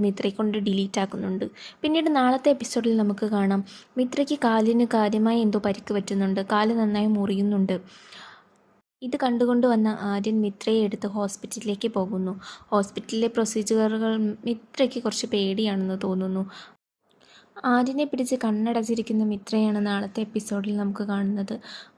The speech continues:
മിത്രയ്ക്ക് നന്നായി സപ്പോർട്ടായിട്ട് ആര്യൻ കൂടെ തന്നെ നിൽക്കുന്നുണ്ട്. പിന്നീട്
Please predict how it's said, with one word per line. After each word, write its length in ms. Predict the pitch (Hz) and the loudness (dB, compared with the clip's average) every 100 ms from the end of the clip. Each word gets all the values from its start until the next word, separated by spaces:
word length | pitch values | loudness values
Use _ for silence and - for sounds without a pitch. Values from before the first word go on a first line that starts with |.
| - - - | -20 -14 0
മിത്രയ്ക്ക് 420 | 220 220 226 226 240 | 0 2 -2 0 0
നന്നായി 340 | 226 214 220 220 | 2 2 0 -2
സപ്പോർട്ടായിട്ട് 760 | 214 - 220 202 214 208 - 220 - | -4 -4 -6 -2 -2 -2 -4 -4 -2
ആര്യൻ 360 | 214 208 208 214 | -2 -2 -2 -2
കൂടെ 240 | 214 202 214 | -2 -2 -2
തന്നെ 180 | 226 214 208 | 0 2 2
നിൽക്കുന്നുണ്ട്. 580 | 190 196 214 208 196 - - - - - - | 0 -2 -4 -4 -4 -6 -12 -20 -20 -12 -4
പിന്നീട് 340 | 226 247 269 | 0 2 4